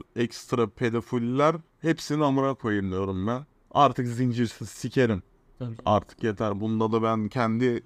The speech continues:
Speaker 1: dilimi tutamayacağım yani. Kusura bakmayın arkadaşlar. Yani biliyorsunuz çok küfürlü yapmamaya çalışıyoruz ama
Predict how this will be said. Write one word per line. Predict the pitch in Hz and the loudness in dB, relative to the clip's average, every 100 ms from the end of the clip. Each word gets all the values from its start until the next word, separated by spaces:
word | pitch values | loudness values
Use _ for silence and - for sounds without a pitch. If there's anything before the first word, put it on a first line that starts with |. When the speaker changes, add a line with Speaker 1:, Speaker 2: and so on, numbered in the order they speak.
| _ _ _ - | _ _ _ -14
Speaker 1:
dilimi | 117 127 120 131 143 143 | -2 0 2 4 2 0
tutamayacağım | - - 143 127 110 104 104 | -2 2 4 4 2 2 2
yani. | 98 95 | 0 -4
Kusura | - 117 117 | -6 0 2
bakmayın | 117 - 107 | 2 0 0
arkadaşlar. | 98 92 101 98 - 110 | 0 -2 -4 -6 -4 -4
Yani | 104 98 92 _ _ | -2 -4 -10 _ _
biliyorsunuz | 117 143 147 - 131 | -4 2 2 2 0
çok | 143 123 | 0 0
küfürlü | 113 123 127 | -4 -4 2
yapmamaya | 127 - 110 107 | 2 2 -2 -2
çalışıyoruz | 110 101 - 110 | -2 -4 -4 0
ama | 165 170 208 | 0 0 -2